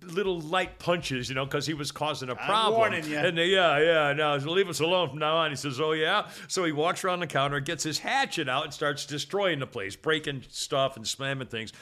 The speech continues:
Speaker 1: He did it with the blunt end of it. He wasn't chopping anybody's hands off, but he threatened the crap out of everybody there. He knocked one, he hit one guy in the face two or three times and knocked him off his chair onto the floor. Uh, he clearly was unhinged,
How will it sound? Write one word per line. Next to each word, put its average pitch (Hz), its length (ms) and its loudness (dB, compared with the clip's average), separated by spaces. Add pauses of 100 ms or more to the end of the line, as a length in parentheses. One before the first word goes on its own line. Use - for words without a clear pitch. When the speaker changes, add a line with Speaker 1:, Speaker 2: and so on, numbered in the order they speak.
(140)
Speaker 1:
He 156 120 -2
did 151 180 -2
it 190 80 -2
with 160 140 0
the 139 80 2
blunt 160 420 -4
end 175 220 -2
of 117 100 0
it. 113 200 0 (280)
He 131 100 -4
wasn't 160 320 -2
chopping 156 600 -2
anybody's 131 440 -4
hands 160 280 -4
off, 117 160 -2
but 131 100 -6
he 123 60 -8
threatened 208 320 -4
the 165 60 -4
crap 220 340 -2
out 135 100 0
of 131 100 -4
everybody 165 380 -2
there. 107 280 -4 (200)
He 135 100 -6
knocked 160 360 -2
one, 170 200 -2
he 156 120 0
hit 160 160 -8
one 180 220 -2
guy 143 160 -2
in 131 100 -6
the 127 80 -6
face 196 340 -4
two 151 160 -4
or 147 60 0
three 131 180 -6
times 135 320 -6
and 127 120 -6
knocked 147 260 -4
him 135 100 -4
off 147 240 -4
his 127 140 -6
chair 160 340 0
onto 147 240 -2
the 107 120 -6
floor. 127 580 -2 (300)
Uh, 120 80 -2
he 135 120 -2
clearly 220 460 0
was 131 320 -4
unhinged, 143 800 -4